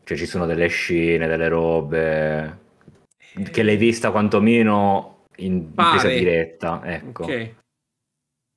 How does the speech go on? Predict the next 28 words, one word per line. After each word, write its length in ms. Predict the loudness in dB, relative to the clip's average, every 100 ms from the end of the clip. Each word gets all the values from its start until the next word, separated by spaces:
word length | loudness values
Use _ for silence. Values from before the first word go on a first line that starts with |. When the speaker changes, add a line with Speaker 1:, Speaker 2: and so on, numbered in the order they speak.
| _ _ _ _ _ _ _ _ _ -14
Speaker 2:
Non, 200 | -6 -4
ho 80 | -4
po-, 100 | -2
Speaker 1:
Poi 100 | 0
Speaker 2:
non 80 | 2
Speaker 1:
per 60 | 0
Speaker 2:
pos-, 60 | -4
Speaker 1:
carità. 160 | 0
Speaker 2:
non 80 | 0
diciamo 320 | 0 0 0
niente, 600 | 2 2 0 -2 -4 -6 -8
diteci 480 | -8 -8 -6 -8 -8
voi. 360 | -6 -2 -2 -4 -12 _ _ _ _ _ _ _ _
Speaker 1:
Io 100 | -2
non 80 | 2
vedo 220 | 4 4
l'ora 180 | 4 2
di 80 | 0
vederla 400 | -2 -2 -4 -6
nella 220 | -8 -8
serie, 260 | -6 -6
anche 180 | -6 -6
perché 200 | -8 -8
l'attrice 400 | -8 -8 -10 -8
mi 80 | -10
piace 240 | -10 -10
molto. 720 | -8 -6 -6 -6 -8 -8 -12 _ _ _ _ _ _
Ehm, 960 | -10 -8 -8 -10 -12 -12 -14 -14 -16